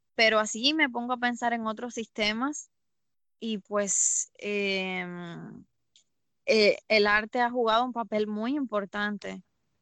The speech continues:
dentro de, de las sociedades. Y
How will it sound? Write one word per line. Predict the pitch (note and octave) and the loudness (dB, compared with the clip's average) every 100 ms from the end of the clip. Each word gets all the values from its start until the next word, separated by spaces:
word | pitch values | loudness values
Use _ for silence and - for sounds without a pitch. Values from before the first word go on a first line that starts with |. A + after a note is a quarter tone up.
| _ | _
dentro | G#3 G#3 G3+ G#3 G3+ | 0 0 0 0 2
de, | G3 F#3+ F#3 F3+ F3+ F3+ F3 F#3 - _ _ _ _ | 4 2 0 -6 -10 -12 -16 -16 -18 _ _ _ _
de | - G#3 G#3+ | -10 -2 0
las | G#3 | 0
sociedades. | G#3 G3 F#3+ F3+ F3 F3+ F3 - _ - | -4 -2 0 2 2 0 -4 -14 _ -16
Y | F#3+ | -14